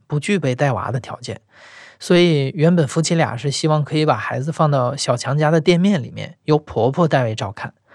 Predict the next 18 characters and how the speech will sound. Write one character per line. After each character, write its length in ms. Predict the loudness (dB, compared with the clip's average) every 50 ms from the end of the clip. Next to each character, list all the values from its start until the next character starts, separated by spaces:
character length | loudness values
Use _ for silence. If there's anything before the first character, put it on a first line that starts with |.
| -20 -20 -20 -20 -20 -20 -20 -20 _ _
但 160 | 0 2 4
不 140 | 4 4 4
巧 160 | 4 0 -4
的 100 | -4 -4
是 160 | -6 -4 -4
啊， 140 | -4 -4 -2 -2
那 80 | -2
段 140 | 0 0 0
时 140 | 0 0 0
间 320 | 0 2 2 2 2 0
正 120 | 2 2 2
好 140 | 4 2 2
赶 180 | 0 -2 -4
上 280 | -4 -4 -2 -2 -2 0
店 240 | 0 2 2 2 2
铺 160 | 0 -2 -2
迁 240 | 0 2 2 2 2
址， 240 | 0 -4 -8 -10